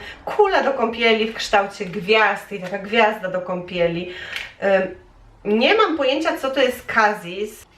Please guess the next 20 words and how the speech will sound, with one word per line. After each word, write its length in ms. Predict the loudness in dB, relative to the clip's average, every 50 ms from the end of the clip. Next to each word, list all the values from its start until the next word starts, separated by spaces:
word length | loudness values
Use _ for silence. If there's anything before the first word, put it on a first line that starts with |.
| -4
To 80 | 0 2
jest 140 | 4 4 4
jakiś 240 | 2 -2 -2 0
owoc, 460 | 2 2 2 2 2 -2 -2 -4 -6 -4
ale 200 | -2 0 2 2
jak 160 | 2 0 -2
to 80 | -6
wygląda, 340 | -6 0 2 2 2 4 2
nie 160 | 2 2 2
mam 140 | 2 0 0
pojęcia. 440 | 0 -2 -2 -2 -2 -2 0 0 0 0 -4 -10 -12 -12 -10 -4 2
E, 220 | 4 4 4 6
więc 240 | 6 4 4 4 2
o 100 | 0 0
zapachu 380 | 2 2 2 0 -2 -2 -4
tego 300 | -4 -2 -2 0 0 2
właśnie 340 | 2 2 2 2 0 -6 -8
kazis 520 | -6 0 2 2 2 2 0 -6 -12 -14 -16 -18 _
i 340 | -6 -2 -2 0 0 -2 -4 -8 -12 -16 -20 -20 -20 -20 -20 -20 -20 -10 -4
nektarynki. 880 | 0 2 2 0 0 2 2 4 4 4 4 2 0 -2 -6 -10 -12 -12